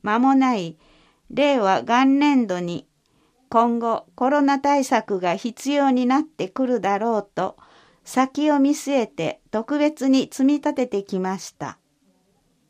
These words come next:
ちょこっと豆知識。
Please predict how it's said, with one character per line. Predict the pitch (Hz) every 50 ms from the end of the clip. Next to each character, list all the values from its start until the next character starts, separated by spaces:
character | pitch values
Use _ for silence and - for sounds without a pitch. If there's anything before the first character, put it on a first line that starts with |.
| _ _ _ _ _ _ _ _ _ _ _ _ _ _ _ _ _ _ _ _ _ _
ち | - 240
ょ | 247 247
こ | - - 294 311
っ | 311 311 _ _ _
と | - 175 127 - -
豆 | 147 175 185 214 254 294 277
知 | - - 240 240
識。 | - 220 214 - - _ - 135 131 - -